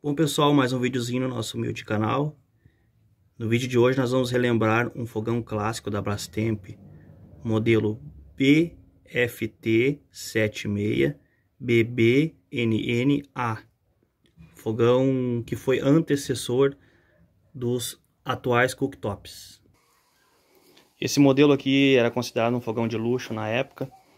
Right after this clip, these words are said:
Ele saiu duas versões, ele saiu a versão fogão normal e saiu a versão fogão de embutir. Fogão de embutir vinha com essa cantoneira aqui,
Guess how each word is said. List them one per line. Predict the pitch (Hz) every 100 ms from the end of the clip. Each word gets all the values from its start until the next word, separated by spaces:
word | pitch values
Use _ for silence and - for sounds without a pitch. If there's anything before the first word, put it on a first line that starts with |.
| _ _ - _ _ _ - _ _ _
Ele | 120 113
saiu | - 117 117
duas | 127 123
versões, | 120 120 - 123 127
ele | 113
saiu | 113 110
a |
versão | 110 120 117 113 110
fogão | - 117 117 120
normal | 131 160 147 151 160
e | - 135
saiu | - 131 131
a |
versão | 131 131 - 117 139
fogão | - 120 120 135 120
de | 123 117
embutir. | 123 139 139 139 - 101 95 - - - -
Fogão | 113 113 123
de | 123
embutir | 120 113 - 123 147 - - - -
vinha | - 123 131
com | 127
essa | 120 120
cantoneira | 117 113 110 110 107
aqui, | - 120